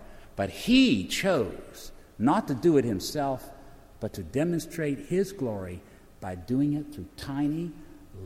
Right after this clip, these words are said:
little clay images like you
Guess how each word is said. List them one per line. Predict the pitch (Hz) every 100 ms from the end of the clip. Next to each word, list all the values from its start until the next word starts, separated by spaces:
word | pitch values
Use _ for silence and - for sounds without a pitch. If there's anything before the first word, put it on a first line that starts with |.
| 87
little | 95 123 131 127 127 139 - - -
clay | - - 104 110 117 120 120 113 - - -
images | 113 107 98 104 95 92 - - -
like | 82 82 - -
you | 87 98 92 90